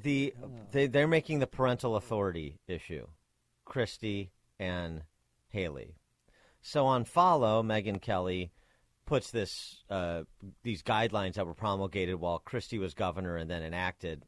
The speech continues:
Speaker 1: after he left that essentially cut the parents out, like California. Doing, they're doing the same thing in New Jersey. Cut the parents out of the decision.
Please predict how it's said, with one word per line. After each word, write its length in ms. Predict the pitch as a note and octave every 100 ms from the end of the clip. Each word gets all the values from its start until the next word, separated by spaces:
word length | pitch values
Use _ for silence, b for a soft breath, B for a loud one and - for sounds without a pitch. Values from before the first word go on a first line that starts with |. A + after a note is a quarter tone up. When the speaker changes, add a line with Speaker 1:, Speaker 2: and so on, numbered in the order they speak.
| -
Speaker 1:
after 280 | E2+ D#2 E2
he 140 | D#2
left 460 | D#2+ G2 F2+ D2+ - b b b
that 160 | A#2 G2+
essentially 460 | E2+ B2 G2 G#2+ E2+
cut 260 | - B2+
the 80 | -
parents 380 | - G#2 F2 B2+
out, 280 | B2 E2 - - _ _ _
like 200 | G2+ F2 - - _ -
California. 640 | A#2+ F2 - C#3+ F2+ - -
Doing, 240 | D#3+ C3+
they're 140 | A#2 D#3+
doing 160 | C#3+
the 40 | G#2
same 200 | A#2 F#2
thing 160 | G#2+
in 100 | F2+
New 60 | D#2
Jersey. 340 | C#2+ G#2+ -
Cut 200 | - B2
the 40 | -
parents 240 | A#2 G2
out 140 | A2 A2
of 60 |
the 60 | E2+
decision. 360 | - F2 D#2